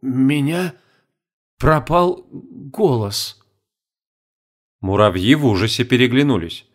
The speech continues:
Если Жюли потеряла голос, всё пропало. Жюли вспомнила свой образ, недавно привидевшийся ей. Безротый лик с подбородком до самого основания носа.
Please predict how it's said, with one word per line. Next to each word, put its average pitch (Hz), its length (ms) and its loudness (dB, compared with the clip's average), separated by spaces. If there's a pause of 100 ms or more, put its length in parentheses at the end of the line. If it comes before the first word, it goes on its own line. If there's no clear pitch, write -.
(340)
Если 131 380 2
Жюли 127 300 2
потеряла 123 520 4
голос, 120 540 2 (220)
всё 98 280 -2
пропало. 101 600 0 (1040)
Жюли 117 380 4
вспомнила 151 560 2
свой 143 340 4
образ, 139 520 2
недавно 127 440 4
привидевшийся 127 840 -2
ей. 90 440 -2 (400)
Безротый 135 580 4
лик 165 340 0
с - 100 -6
подбородком 123 680 2
до 110 100 4
самого 117 440 4
основания 107 580 2
носа. 110 480 -2